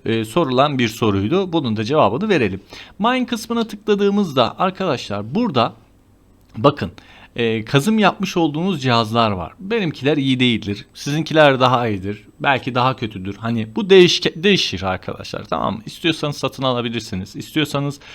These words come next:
iyi bir kazım yapan şeyi satabilirsiniz. Bu tamamıyla size kalmış bir şey. Burada arkadaşlar dakikalar yazar. Bakın bin iki yüz dakika mesela bundan dolayı yaklaşık bir, bir buçuk saatte ancak,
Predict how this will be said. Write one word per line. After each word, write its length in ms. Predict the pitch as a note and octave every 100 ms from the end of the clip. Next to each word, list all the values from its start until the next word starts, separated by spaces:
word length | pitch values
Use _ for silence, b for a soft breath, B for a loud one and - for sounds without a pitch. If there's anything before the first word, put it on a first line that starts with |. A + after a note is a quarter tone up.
| B B -
iyi 240 | F3 F3
bir 180 | D#3 -
kazım 340 | - A#2 C3+
yapan 380 | B2+ A#2+ C3 A#2+
şeyi 260 | - B2+ A#2
satabilirsiniz. 840 | A#2 A2 A2 A2 A2 - F#2 - F3
Bu 300 | G3 G#3+ - - -
tamamıyla 480 | G3+ A#3+ G#3+ F#3+
size 240 | F#3 F3+ F#3+
kalmış 460 | C#3 G2 F#2+ -
bir 40 | -
şey. 180 | G3+ C4+ B B B B -
Burada 260 | C#4 C4+ G#3
arkadaşlar 720 | F#3+ F3+ F3 E3+ - A3 G#3
dakikalar 560 | G3 G3+ G3+ G3+ G#3
yazar. 380 | F3 G#2 F2+ G#2
Bakın 260 | D3 C#3 C#3
bin 100 | G3+
iki 180 | A3 B3
yüz 140 | A3
dakika 360 | E3+ - G#2+ A#2
mesela 400 | A2+ A#2+ A2+ C3
bundan 360 | F#3 A#3 B3
dolayı 300 | D#3+ A2+ D#3+
yaklaşık 560 | G#3+ - - - G3+ -
bir, 200 | G#3+ G3+
bir 180 | A3+ F3+
buçuk 240 | D#3+ G3
saatte 360 | - D#3+ D#3 D#3+
ancak, 360 | C#3+ A#2 A2+